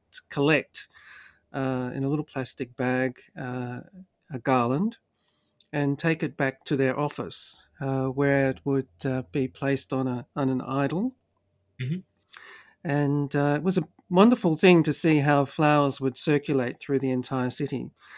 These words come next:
Speaker 1: uh, in the morning. Uh, and you, I think, do look at the comparative uses of garlands in other cultures beyond the West in your article. Uh,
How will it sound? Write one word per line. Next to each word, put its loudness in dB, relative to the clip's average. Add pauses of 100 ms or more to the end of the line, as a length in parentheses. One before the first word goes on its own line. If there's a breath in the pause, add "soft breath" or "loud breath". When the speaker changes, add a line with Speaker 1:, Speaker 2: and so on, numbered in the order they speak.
(480 loud breath)
Speaker 1:
uh, -4 (440)
in 2
the 4
morning. 2 (240)
Uh, -6 (340)
and 0 (680 loud breath)
you, 0 (580)
I -4
think, -4 (160)
do 4 (320)
look 4
at 0
the 2
comparative 0
uses 0
of -4
garlands -2 (400 soft breath)
in 0
other 4 (120)
cultures -2 (380)
beyond 0
the 0
West -6 (640 soft breath)
in 0
your 2
article. -2 (160)
Uh, -8